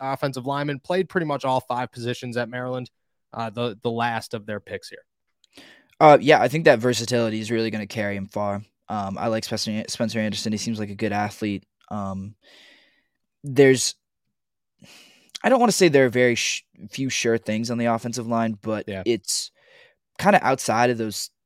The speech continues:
Speaker 2: top five. It doesn't seem like there are any slam dunks, and doesn't seem like anyone's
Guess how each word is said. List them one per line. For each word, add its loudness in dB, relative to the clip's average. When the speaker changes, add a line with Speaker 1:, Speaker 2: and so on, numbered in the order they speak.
Speaker 2:
top -4
five. -4
It -2
doesn't -2
seem -4
like -6
there -4
are -6
any -8
slam -6
dunks, -6
and -6
doesn't -6
seem -6
like -8
anyone's -8